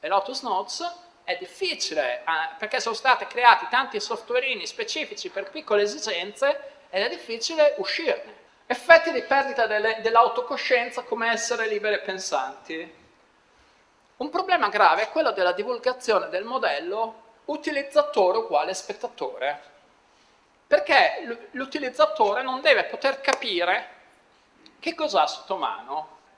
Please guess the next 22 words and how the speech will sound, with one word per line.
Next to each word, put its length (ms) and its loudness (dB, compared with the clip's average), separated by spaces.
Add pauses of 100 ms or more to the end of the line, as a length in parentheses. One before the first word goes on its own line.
(200)
Questo 920 6
va 360 6
per 180 0
varie 360 4
strade, 760 2 (460)
va, 680 4
mm, 300 -14 (120)
con 180 0
la 120 4
diffusione 640 -2
dell'idea 680 0
che 640 -4
scrivere 360 2
programmi 420 -2
sia 140 -6
una 100 -4
cosa 220 0
difficilissima, 1160 -6
che 120 -6
per 160 -2
scrivere 320 -2
un'applicazione 1080 0